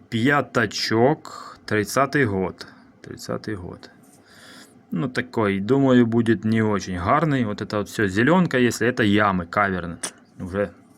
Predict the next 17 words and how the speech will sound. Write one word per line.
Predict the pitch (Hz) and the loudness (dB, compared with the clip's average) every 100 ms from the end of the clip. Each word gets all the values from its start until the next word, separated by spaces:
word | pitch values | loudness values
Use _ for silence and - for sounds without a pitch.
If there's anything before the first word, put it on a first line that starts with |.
| _ | _
проверили. | 113 110 110 98 82 82 _ _ - - - - _ - - | 0 2 2 0 -2 -12 _ _ -20 -20 -20 -20 _ -18 -4
Чистка | - 139 - - 107 - - - - - - | 0 0 0 -2 -4 -4 -18 -20 -20 -20 -6
электролизом | - 123 117 - 123 107 98 98 | 0 2 2 2 2 2 0 -2
тоже | 110 101 | -2 -2
прошла. | 101 104 101 - 127 165 185 - 247 247 - - - _ | -2 -2 -4 -2 0 2 0 -4 -6 -6 -8 -12 -20 _
<laughs> | - - 247 - - - | -8 -4 -4 -4 -6 -6
Я | 208 | 0
не | 196 | 2
знаю, | 170 135 110 | 4 4 2
когда | 107 117 120 | 2 2 2
эти | 113 | 2
видосы | 117 117 123 120 | 0 2 2 2
выкидывать. | 120 135 180 135 110 | 0 0 0 0 2
У | 120 | 2
меня | 120 123 | 2 2
как | 120 110 | 2 -2
бы | 107 110 | -2 -4